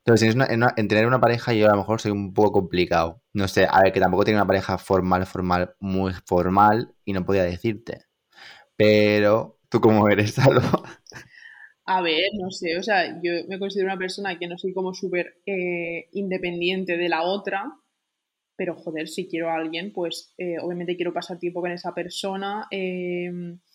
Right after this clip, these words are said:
Speaker 2: le digo, mm, que le quiero, moñadas varias y cosas de estas, o sea, no sé.
Speaker 1: No, eso sí que, eso sí que yo lo tengo yo
Speaker 2: Ah,
Speaker 1: también, ¿eh?
Speaker 2: no
Speaker 1: En plan,
Speaker 2: rehuyo,
Speaker 1: cuando,
Speaker 2: ¿no?
Speaker 1: cuando estoy en una relación, necesito como que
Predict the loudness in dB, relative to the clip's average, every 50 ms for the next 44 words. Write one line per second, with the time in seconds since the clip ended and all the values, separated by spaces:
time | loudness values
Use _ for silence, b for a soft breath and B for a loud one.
0 | b b b b b b _ _ _ _ _ -12 -6 -4 -2 0 0 2 2 2
1 | 0 0 -2 -8 -16 -12 -10 -8 -6 -6 -6 -6 -6 -6 -6 -6 -8 -8 -10 -10
2 | -14 _ _ _ _ _ _ _ _ -4 -2 0 -2 -2 -4 -2 -2 0 0 0
3 | 0 0 -2 -2 -2 -4 -4 -4 -2 -2 0 -2 -2 0 0 0 2 2 0 -2
4 | -2 -4 -4 -4 -4 -6 -6 -6 -6 -8 -6 -6 -6 -6 -6 -6 -8 -6 -4 -4
5 | -4 -4 -6 -10 -10 -10 -10 -10 -10 -12 -14 -16 _ _ 0 2 4 4 6 4
6 | 4 2 0 0 -2 -2 0 2 2 2 2 0 -4 -8 -6 -4 -4 -2 2 2
7 | 4 4 2 0 -2 -4 -4 -4 -4 -4 -4 -4 -2 -2 -2 0 0 0 0 -2
8 | -2 -4 -2 0 0 0 2 2 2 0 2 2 2 2 0 -2 -4 -8 -8 -6
9 | -6 -6 -6 -4 -4 -2 -4 -4 -6 -8 -10 -10 -8 -4 -2 0 2 4 6 6
10 | 6 6 4 2 0 _ 0 2 4 4 2 2 -2 -6 -12 -16 _ _ _ _
11 | _ _ _ _ _ _ _ _ _ _ _ _ _ -4 -2 0 2 2 0 0
12 | 0 2 2 4 4 4 2 2 0 -2 -6 -8